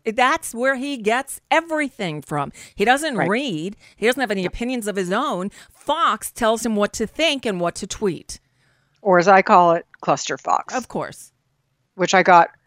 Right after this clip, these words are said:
Speaker 2: from Keith Olbermann before you give me
Speaker 1: Uh.
Speaker 2: credit because I'm not as smart as Keith Olbermann. That was
Speaker 1: <laughs>
Speaker 2: really good. And I've stolen it for years. Um, okay, but I do credit him all the time. Uh, Dante Atkins, you know him.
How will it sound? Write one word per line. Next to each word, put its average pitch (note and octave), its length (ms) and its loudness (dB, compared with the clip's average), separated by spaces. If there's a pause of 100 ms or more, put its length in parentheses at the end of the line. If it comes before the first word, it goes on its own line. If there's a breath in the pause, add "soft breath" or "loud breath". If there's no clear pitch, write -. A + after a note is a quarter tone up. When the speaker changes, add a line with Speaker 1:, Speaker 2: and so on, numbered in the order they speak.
(160)
Speaker 2:
from F#3 160 -4
Keith - 260 0
Olbermann E3+ 420 2
before E3+ 240 0
you E3 140 2
give E3 120 0
me E3+ 100 -2
Speaker 1:
Uh. C#3+ 60 -6
Speaker 2:
credit D#3+ 320 4
because F3 440 0
I'm F#3 100 -4
not E3+ 160 4
as E3+ 100 -2
smart D#3+ 240 0
as D#3 100 -8
Keith - 200 -8
Olbermann. - 380 -6
That E3+ 260 0
was F3+ 160 -6
Speaker 1:
<laughs> E3+ 400 -12
Speaker 2:
really A#3+ 280 6
good. E3 260 -2 (400 loud breath)
And F#3 120 -4
I've E3+ 140 -2
stolen G3 380 0
it - 100 -12
for F#3 100 -4
years. D#3+ 360 -2 (100)
Um, B3 260 8 (100)
okay, C4+ 420 4
but A#3+ 80 8
I A#3+ 60 8
do D#4 140 2
credit G4 280 2
him D4 120 -2
all F#3+ 120 0
the F3 80 -4
time. E3 240 -6 (440 loud breath)
Uh, C4+ 360 8 (100)
Dante D4 420 4
Atkins, C#4+ 440 2
you A4+ 160 -4
know D#4+ 120 -4
him. G3+ 200 0